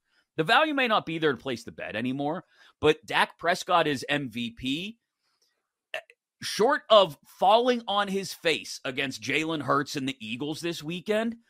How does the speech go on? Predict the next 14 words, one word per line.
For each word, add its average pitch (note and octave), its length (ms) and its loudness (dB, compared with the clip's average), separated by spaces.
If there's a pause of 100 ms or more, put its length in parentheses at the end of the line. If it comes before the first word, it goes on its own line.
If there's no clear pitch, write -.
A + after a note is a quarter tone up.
(500)
I E3+ 160 4
don't A#3+ 260 -2
understand A3+ 540 -4
why G#3 180 4
we're G#3+ 180 -2
not G3 500 0 (140)
committing E3 480 2
more D3+ 640 2 (240)
to D3 220 0
him C#3+ 320 -2 (120)
as C#3+ 300 4
the C#3 260 -8
clear-cut G#3 880 -2
favorite F#2+ 560 -6